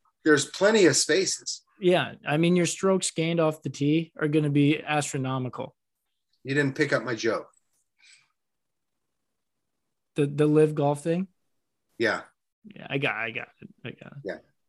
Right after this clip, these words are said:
Speaker 1: Oh, it wasn't that funny?
Speaker 2: I ju-, I just, you know, I, I,
Speaker 1: Yeah.
Speaker 2: it's, it's, it's funny because it's true. It's serious, you know. It's
Speaker 1: Like, oh, so, oh, it's
Speaker 2: Spot-,
Speaker 1: not humor. It's
Speaker 2: spots
Speaker 1: not
Speaker 2: available. You're
Speaker 1: Yeah.
Speaker 2: being, you're being serious. There are spots available.
Speaker 1: I do have an O L I.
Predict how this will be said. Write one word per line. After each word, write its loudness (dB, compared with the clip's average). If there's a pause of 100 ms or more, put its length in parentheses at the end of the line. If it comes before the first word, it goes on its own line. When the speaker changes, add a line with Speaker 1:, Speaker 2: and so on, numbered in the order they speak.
(340)
Speaker 1:
Oh, -4
it -6
wasn't -2
that 0
funny? -6 (320)
Speaker 2:
I 4
ju-, 2
I 6
just, 2
you 4
know, 0
I, 2
I, 2
Speaker 1:
Yeah. -4 (260)
Speaker 2:
it's, -2
it's, -6
it's -4
funny 4
because 2
it's -4
true. -2
It's -8
serious, -4
you -6
know. -6 (160)
It's -20 (100)
Speaker 1:
Like, -2 (120)
oh, 2
so, -6 (120)
oh, 4
it's -4
Speaker 2:
Spot-, 0
Speaker 1:
not -2
humor. -8 (140)
It's -10
Speaker 2:
spots 2
Speaker 1:
not -2
Speaker 2:
available. -2 (920)
You're 2
Speaker 1:
Yeah. 2
Speaker 2:
being, 6
you're 2
being 2
serious. -6
There -2
are -2
spots -4
available. -10 (300)
Speaker 1:
I 8
do 6
have 8
an 8
O 10
L 8
I. 2